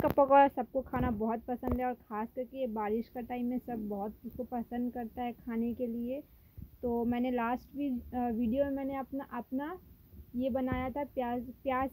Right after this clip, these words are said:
पत्ता का पकौड़ा और इस वीडियो में मैं प्याज का पकौड़ा बनाऊंगी। तो मैंने यहाँ पे तीन मीडियम साइज़ के प्याज ले लिए हैं, आप लोग देख सकते हैं कुछ इस तरह से है।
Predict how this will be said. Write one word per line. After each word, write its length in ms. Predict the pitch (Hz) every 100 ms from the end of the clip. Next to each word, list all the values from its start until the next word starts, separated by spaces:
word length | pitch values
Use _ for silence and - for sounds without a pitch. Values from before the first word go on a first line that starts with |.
| -
पत्ता 280 | 262 - 277
का 100 | 285
पकौड़ा 420 | - 226 240 233
और 200 | 233 233
इस 120 | 254
वीडियो 300 | 254 269 285
में 160 | 277 294
मैं 160 | 311
प्याज 360 | 302 247 233 247 -
का 140 | 302
पकौड़ा 420 | 320 262 240 240 240
बनाऊंगी। 640 | 233 226 208 214 202 208
तो 200 | 202 233
मैंने 260 | 247 254 269
यहाँ 180 | 269
पे 160 | 247 277
तीन 260 | 233 269 277
मीडियम 520 | 285 254 226 262 269
साइज़ 300 | 302 254 247
के 460 | - 302 370 - - - - - -
प्याज 380 | - 269 240 254
ले 180 | 240 262
लिए 200 | 254 269
हैं, 200 | 277 285
आप 180 | 254 226
लोग 100 | 247
देख 260 | 208 240
सकते 300 | 247 254 233
हैं 100 | 262
कुछ 220 | 262 269 -
इस 100 | 233
तरह 280 | 254 247
से 180 | 247 269
है। 200 | 269 311